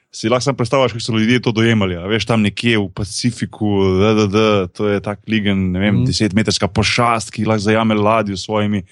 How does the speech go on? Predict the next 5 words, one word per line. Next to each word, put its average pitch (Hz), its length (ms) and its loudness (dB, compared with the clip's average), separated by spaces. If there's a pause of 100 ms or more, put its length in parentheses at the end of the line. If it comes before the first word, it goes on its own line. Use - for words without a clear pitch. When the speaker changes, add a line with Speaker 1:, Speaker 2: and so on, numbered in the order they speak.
(440)
Speaker 1:
lovkami, 101 560 0
ne. 92 140 -6 (520)
Speaker 2:
Ja, 95 400 0
Speaker 1:
Um, 95 100 2
Speaker 2:
ne, 107 120 2